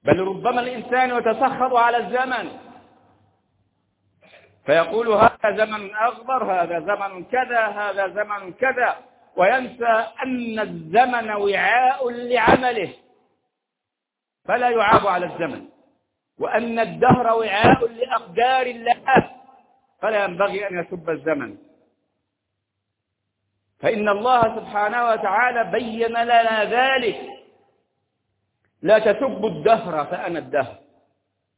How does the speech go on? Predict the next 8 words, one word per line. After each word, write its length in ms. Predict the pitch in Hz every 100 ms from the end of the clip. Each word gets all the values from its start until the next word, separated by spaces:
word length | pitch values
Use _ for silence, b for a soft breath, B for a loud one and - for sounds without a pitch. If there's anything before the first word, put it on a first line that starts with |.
| _ _ _ _ _ _ _ _ _
بيدي 760 | 127 160 233 240 247 247 240 240
مقاليد 600 | 226 226 220 220 240 247
الأمور، 1000 | 226 254 226 247 262 247 170 123 - -
أدبر 640 | 185 233 233 - 240 247
الأمر، 500 | 233 233 262 262 202 139 - - - _ _ _ _ _ _ _ -
أقلب 500 | 165 - 196 202 185
الليل 420 | 180 185 233 220
والنهار". 960 | 196 233 233 208 226 262 269 254 208 131